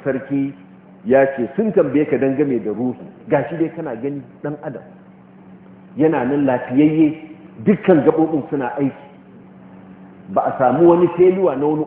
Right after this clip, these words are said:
organ na jiki ba. Likitoci ai sun san irin wannan yana faruwa. Babu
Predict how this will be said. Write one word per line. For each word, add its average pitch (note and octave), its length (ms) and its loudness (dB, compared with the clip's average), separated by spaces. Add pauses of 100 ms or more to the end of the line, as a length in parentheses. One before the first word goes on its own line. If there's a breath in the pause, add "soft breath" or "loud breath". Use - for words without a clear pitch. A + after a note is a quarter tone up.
organ E3+ 340 2
na C#3 60 -2
jiki G#2+ 320 -14
ba. F#2+ 120 -8 (840)
Likitoci D3 520 -2
ai D#3 120 -4
sun D#3 140 -6
san D#3 100 -6
irin C#3 260 -4
wannan B2 280 -6
yana A2 240 -10
faruwa. F2 300 -14 (580)
Babu D3+ 260 0